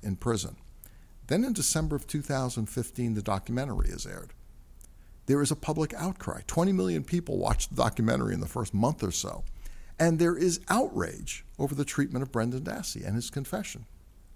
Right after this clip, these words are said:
Within six months, a general, uh, a, a federal judge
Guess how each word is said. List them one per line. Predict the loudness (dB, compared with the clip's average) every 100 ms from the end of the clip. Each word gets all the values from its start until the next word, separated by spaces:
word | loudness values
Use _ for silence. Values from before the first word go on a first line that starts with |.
| -20 -20 -10 -10 -10 -12 2
Within | 4 4
six | 2 0 0 0
months, | 2 2 0
a | -2
general, | 2 2 2 2
uh, | 2 2
a, | -2 0
a | -2
federal | 2 2 2 0
judge | 0 -2 -2 -6 -12